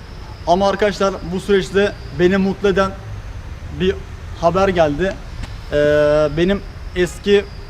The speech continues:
bir parkurcu arkadaşım şu anda parkuru bıraktı ama, ee, yıllar sonra ben onu parkura döndürdüm. Ve yine aramızda bulunmaya çalışıyor.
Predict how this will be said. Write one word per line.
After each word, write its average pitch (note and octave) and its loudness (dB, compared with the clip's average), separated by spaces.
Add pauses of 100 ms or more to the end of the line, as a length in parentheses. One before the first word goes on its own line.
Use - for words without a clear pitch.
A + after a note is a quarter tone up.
bir F3+ 2
parkurcu F3 2
arkadaşım F3 -2 (360)
şu E3 2
anda E3+ 0
parkuru E3+ 0
bıraktı F3 0
ama, F3+ -2 (520)
ee, D3 0 (1400)
yıllar F#3+ 2
sonra G3 -2 (360)
ben E3+ 4
onu G3 0 (460)
parkura E3+ 2
döndürdüm. F3 0 (1500)
Ve E3 2
yine F#3 4
aramızda F3+ 2
bulunmaya F#3 0
çalışıyor. F#3 0